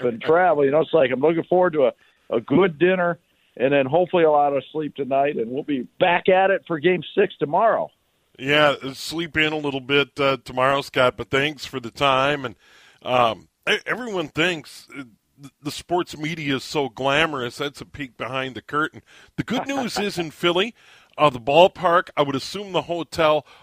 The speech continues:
Speaker 2: are all pretty close to the airport. So it's not like you had to go a long way, uh, to catch your flight out of Philly. But, but Scott, uh, about this World Series, and I, I think the setup is Houston all year was one of the top teams in the major leagues.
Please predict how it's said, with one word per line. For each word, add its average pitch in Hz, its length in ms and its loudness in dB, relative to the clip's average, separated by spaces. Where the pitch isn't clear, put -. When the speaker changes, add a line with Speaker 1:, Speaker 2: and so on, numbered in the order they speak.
Speaker 2:
are 139 160 2
all 151 160 6
pretty 165 280 -4
close 151 400 -4
to 151 120 -8
the 123 180 -4
airport. 123 500 -4
So 117 140 -10
it's - 160 -14
not 147 180 -4
like 127 220 -8
you 135 100 -4
had 127 140 0
to 117 80 -8
go 127 240 -2
a - 20 -4
long 131 440 -4
way, 120 340 -4
uh, 107 200 -2
to 101 80 -8
catch - 340 -4
your 117 80 -6
flight 120 340 0
out 110 160 2
of 101 100 -6
Philly. 123 360 -4
But, 151 220 -2
but 147 200 -6
Scott, 190 420 2
uh, 143 220 -4
about 160 380 2
this 156 200 -2
World 151 280 -6
Series, 156 400 -6
and 147 100 -6
I, 135 140 -6
I 143 80 -6
think 156 240 -8
the 127 100 -4
setup 175 440 -2
is 127 200 -4
Houston 208 380 -8
all 151 180 -2
year 143 240 -4
was 120 180 -8
one 135 160 -6
of 123 60 -10
the 113 80 -10
top 123 320 2
teams 127 340 -14
in 104 60 -20
the 113 80 -18
major 113 320 -10
leagues. 107 260 -12